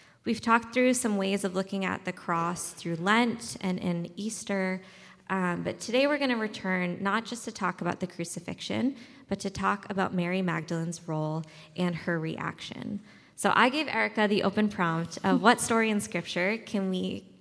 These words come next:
use almost as a case study of being able to move from judgment to love, and I'm really excited for our conversation today. So Erica, could you tell us a little bit more about why you chose this story and what we're going to be talking about?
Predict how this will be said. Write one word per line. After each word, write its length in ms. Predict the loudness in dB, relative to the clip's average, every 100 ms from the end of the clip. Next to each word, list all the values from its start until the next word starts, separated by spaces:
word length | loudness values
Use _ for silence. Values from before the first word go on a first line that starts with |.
| -4
use 320 | 2 2 2
almost 260 | 2 2 2
as 140 | 0
a 40 |
case 380 | -4 -2 -2 -2
study 520 | -2 -2 0 -2 -4 -8 -18 -10 -6
of 200 | -4 -2
being 220 | 0 2
able 260 | 2 0
to 160 | 0 -2
move 300 | 0 0 -2
from 180 | -4 -2
judgment 500 | -2 0 0 -2 -2
to 120 | -4
love, 420 | -4 -4 -4 -4 2
and 80 | 6
I'm 160 | 6
really 240 | 6 4 0
excited 420 | -6 -6 -6 -4
for 140 | -2
our 100 | -2
conversation 680 | -4 -10 -10 -10 -12 -12 -14
today. 360 | -12 -8 -8 -8 -16 -20 -20 -20 -8
So 140 | -2 6
Erica, 360 | 8 8 6 4
could 240 | 2 0
you 180 | 0 0
tell 240 | 0 0
us 140 | 0 0
a 80 |
little 260 | -2 0 2
bit 140 | 2
more 400 | 4 4 4 2 0
about 320 | 0 0 0
why 380 | 0 2 2 0
you 240 | 0 0
chose 400 | 0 2 2 0
this 180 | -2 -4
story 480 | -2 -2 0 0 0
and 160 | 0
what 140 | -2 -2
we're 80 |
going 240 | -2 -4 -4
to 80 | -6
be 80 |
talking 400 | -6 -8 -8 -10
about? 320 | -8 -8 -10